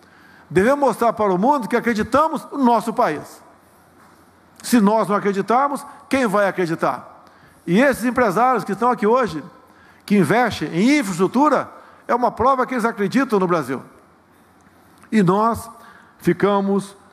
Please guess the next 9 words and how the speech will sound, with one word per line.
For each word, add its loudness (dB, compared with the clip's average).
muito 2
felizes 2
com 0
isso. -6
Quando -2
se -2
fala -4
em -6
vacina, -4